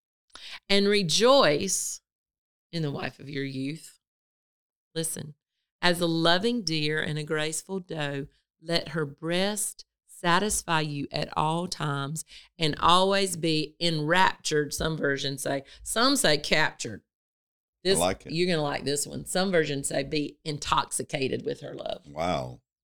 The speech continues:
Speaker 1: That's, that's strong language.
Speaker 2: Yeah.
Speaker 1: Right? That's very strong language
Speaker 2: And any,
Speaker 1: that has to
Speaker 2: any,
Speaker 1: do
Speaker 2: any married couple out there that's had a pa-, a,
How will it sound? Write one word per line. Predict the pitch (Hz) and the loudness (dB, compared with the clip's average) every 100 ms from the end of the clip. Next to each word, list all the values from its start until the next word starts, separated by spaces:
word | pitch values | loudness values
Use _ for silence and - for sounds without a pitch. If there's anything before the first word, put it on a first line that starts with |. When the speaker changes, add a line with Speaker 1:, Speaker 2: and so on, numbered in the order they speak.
| _ | _
Speaker 1:
That's, | 190 240 - _ _ _ _ | 0 0 -8 _ _ _ _
that's | 277 392 | 0 2
strong | - 208 233 220 | 2 4 4 2
language. | 160 180 185 127 143 - - _ | 4 2 2 -2 -4 -8 -10 _
Speaker 2:
Yeah. | 104 151 - - | -2 -2 -4 0
Speaker 1:
Right? | 196 - | 2 2
That's | 233 | 0
very | 254 185 240 269 262 | -2 4 4 4 2
strong | - - 185 190 | 0 2 0 0
language | 165 156 139 90 | -2 -2 0 0
Speaker 2:
And | 98 | 6
any, | 113 165 | 6 6
Speaker 1:
that | 143 | 2
has | 180 202 220 - | 0 -2 -2 -4
to | 110 | 0
Speaker 2:
any, | 107 127 143 | 4 6 4
Speaker 1:
do | - 104 | 2 2
Speaker 2:
any | 113 135 | 6 6
married | 120 117 120 113 | 6 4 2 0
couple | - 113 - 82 | 0 0 2 0
out | 67 - | 0 0
there | 73 | -2
that's | 69 69 | 0 -4
had | - 78 78 _ 76 | -2 -4 -4 _ -12
a | 73 | -8
pa-, | - 82 90 - | 0 0 0 -4
a, | 78 | -8